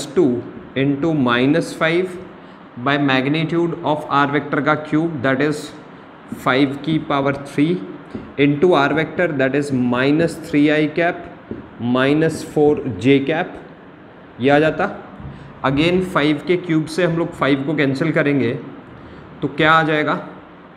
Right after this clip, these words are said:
इसको लिखा जाएगा ट्वेंटी फ़ाइव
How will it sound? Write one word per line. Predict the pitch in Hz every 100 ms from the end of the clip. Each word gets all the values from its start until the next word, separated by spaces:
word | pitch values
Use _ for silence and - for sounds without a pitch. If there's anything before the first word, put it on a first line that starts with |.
| - - - - -
इसको | - 170
लिखा | 160 151 147
जाएगा | 147 147 156 190 - - - - - - - - -
ट्वेंटी | 131 131 160
फ़ाइव | 160 165 180 185